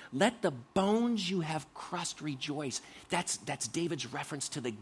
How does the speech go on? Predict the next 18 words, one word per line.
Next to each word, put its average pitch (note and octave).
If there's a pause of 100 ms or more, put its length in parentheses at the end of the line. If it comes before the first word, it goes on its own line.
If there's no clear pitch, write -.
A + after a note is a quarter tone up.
(120)
guilt E3+ (460)
that D3
he's C#3
feeling D#3+
for B2+
what B2
he's A2+
done. C3+ (240)
"Hide B3
your A3+
face G3
from E3
my D3
sins E3 (280)
and C#3
blot F#3+
out D#3 (140)
all F3+